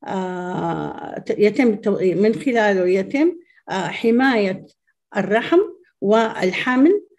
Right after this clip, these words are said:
وتسهيل عملية الولادة، آه، للجنين.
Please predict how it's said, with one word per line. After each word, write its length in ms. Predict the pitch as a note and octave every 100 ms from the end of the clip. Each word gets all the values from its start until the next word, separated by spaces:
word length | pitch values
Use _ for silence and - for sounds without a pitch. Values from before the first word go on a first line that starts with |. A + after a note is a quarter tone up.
| _ _ -
وتسهيل 1400 | A3+ B3+ C4+ C#4 - - - F#3 G3 G3+ C#4 C#4 D#4 A#3
عملية 460 | G3+ G#3+ G#3+ G#3 A3
الولادة، 680 | G3+ G3+ G3+ F#3 F#3 F#3+ _ _ _ -
آه، 440 | - F#3+ F#3 F#3 -
للجنين. 680 | C4 A3 F#3 D#3+ D3+ D3